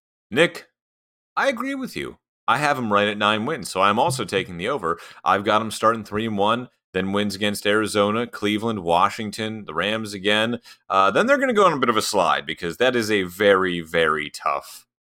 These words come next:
month versus San Francisco twice, the Cowboys in Philadelphia. Uh, but then I've got them winning two of three down the stretch. Uh, possibly then,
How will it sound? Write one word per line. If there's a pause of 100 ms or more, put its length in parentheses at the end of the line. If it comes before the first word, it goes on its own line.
(140)
month (180)
versus
San
Francisco
twice,
the
Cowboys
in
Philadelphia. (420)
Uh, (100)
but
then
I've
got
them
winning
two
of
three
down
the
stretch. (320)
Uh,
possibly (260)
then,